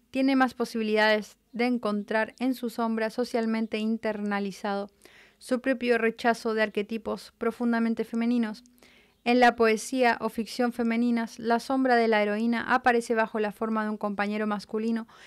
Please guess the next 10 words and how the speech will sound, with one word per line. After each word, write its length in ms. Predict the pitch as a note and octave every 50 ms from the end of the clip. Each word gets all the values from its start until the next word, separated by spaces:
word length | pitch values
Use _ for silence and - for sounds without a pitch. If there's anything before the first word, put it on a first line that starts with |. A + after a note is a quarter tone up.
| - _ _
especialmente 720 | - B3+ - - D4 C4+ - B3+ B3+ B3 A#3+ A#3+ A#3 A#3
horroroso. 580 | A3 G#3+ G3+ G3 G#3+ G#3+ G3+ - - G3+ G3 G3 _ _ _ _ _ _ - - _ _ _ _ _
La 140 | B3+ C4
sombra 480 | A#3+ - C#4+ C4+ C4 B3 A#3 A3+ A3 A3+ - - _ _ _ _ _ _ _ _ _
ginofóbica 1300 | _ - - - C4+ C4 B3 A#3+ A3+ G#3+ - - C4+ B3+ A#3 G#3+ G#3 G#3+ G3+ - - G#3+ G#3 G3+ G#3 - _ _
o 140 | A#3 A#3 A3+
el 180 | A3+ A3 - _
animus 600 | - A#3+ A#3+ A#3+ A#3 A#3 A3+ A3+ A#3 A#3 - - - _ _ _
se 200 | - - - B3
funden 520 | A#3+ - - C4+ C4 B3+ A#3+ A#3 A#3 A#3